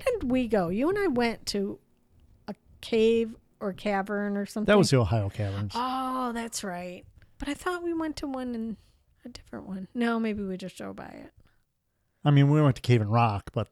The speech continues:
Speaker 1: Yeah, but that wasn't like, that was just, like, a hole.
Speaker 2: Yeah.
Speaker 1: It wasn't, like, a big long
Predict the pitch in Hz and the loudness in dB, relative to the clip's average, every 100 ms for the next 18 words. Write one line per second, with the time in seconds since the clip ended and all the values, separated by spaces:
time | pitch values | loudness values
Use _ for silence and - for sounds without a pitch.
0 | _ 147 285 311 311 302 294 294 262 247 | _ -14 -8 -6 -4 -6 -6 -6 -6 -8
1 | 226 214 214 214 202 208 220 208 202 202 | -6 -6 -6 -8 -8 -6 -4 -4 -4 -6
2 | - 185 - 151 - - 202 170 165 180 | -6 -8 -10 -12 -10 0 2 2 -2 0
3 | 139 120 107 110 202 196 190 175 175 185 | 4 4 2 0 -4 -8 -10 -10 -10 -10
4 | 190 180 175 180 | -10 -10 -10 -12